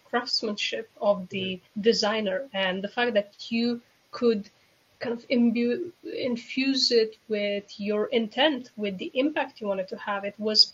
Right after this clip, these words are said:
Speaker 1: part of you in a sense, and then you would let it go. But nowadays, the way we define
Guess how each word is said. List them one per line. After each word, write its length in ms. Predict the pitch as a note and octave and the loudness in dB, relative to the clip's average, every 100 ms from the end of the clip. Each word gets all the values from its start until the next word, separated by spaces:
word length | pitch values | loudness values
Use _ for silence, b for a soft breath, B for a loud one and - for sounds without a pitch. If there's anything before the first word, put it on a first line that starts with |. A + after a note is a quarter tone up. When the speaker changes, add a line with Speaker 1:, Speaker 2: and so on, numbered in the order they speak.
| _ | _
Speaker 1:
part 360 | A3+ G#3+ G#3 - | -4 -2 -4 -10
of 140 | F3+ | -10
you 260 | G#3 A#3+ A3 | -6 -6 -6
in 100 | G3 | -4
a 60 | G3 | 0
sense, 400 | - G3 G3 G3+ | 2 2 0 -2
and 120 | F#3 | -6
then 140 | F#3 G3 | -6 -4
you 100 | G#3 | -4
would 120 | G#3 | 0
let 160 | G3+ G3+ | 4 4
it 140 | F#3+ - | 0 -6
go. 260 | A3+ G#3+ b b b | -6 -6 b b b
But 140 | C4+ | -2
nowadays, 800 | A#3 C#4 D4+ G#3 B3+ G#3+ G#3 - - | 0 2 0 0 -2 -4 -2 -6 -6
the 80 | G3+ | -2
way 160 | G#3+ | -2
we 100 | G#3 | -2
define 720 | G3 A#3 - - A3+ A#3+ G#3 | -4 -8 -8 -4 -2 0 -2